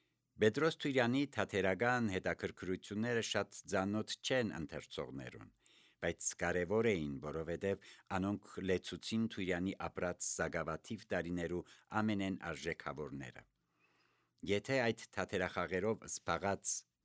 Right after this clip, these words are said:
չլար, Պետրոս Թույրյան հավանաբար ավելի շատ պիտի զբաղեր բանաստեղծությամբ և իր բանաստեղծական վաստակը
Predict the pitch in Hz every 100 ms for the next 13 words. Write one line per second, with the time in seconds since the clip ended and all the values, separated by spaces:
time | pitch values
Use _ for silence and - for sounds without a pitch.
0 | - - 92 87 90 120 127 - - _
1 | _ _ _ 98 98 131 147 - 135 113
2 | 117 123 110 98 101 95 110 110 107 95
3 | 90 104 123 - 110 - 98 92 - 92
4 | - 98 85 98 - 95 87 82 - 80
5 | - 82 - 107 117 - - - 95 101
6 | 117 117 - 95 92 - 90 - 95 92
7 | 107 98 87 - 113 107